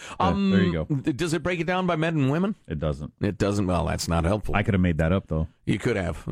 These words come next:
Speaker 2: I hope you did. Uh, I have, uh, name a car. Uh, you know what?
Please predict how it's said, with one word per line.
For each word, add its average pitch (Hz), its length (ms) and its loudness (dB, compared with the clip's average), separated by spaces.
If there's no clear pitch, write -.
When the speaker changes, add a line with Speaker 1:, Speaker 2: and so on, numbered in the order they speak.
Speaker 2:
I 165 160 0
hope 151 200 0
you 87 140 2
did. - 200 -10
Uh, 135 360 0
I 131 220 0
have, 120 280 0
uh, 101 160 2
name 110 340 2
a 107 60 -2
car. 85 580 0
Uh, 98 220 4
you 139 120 0
know 196 140 0
what? 214 300 0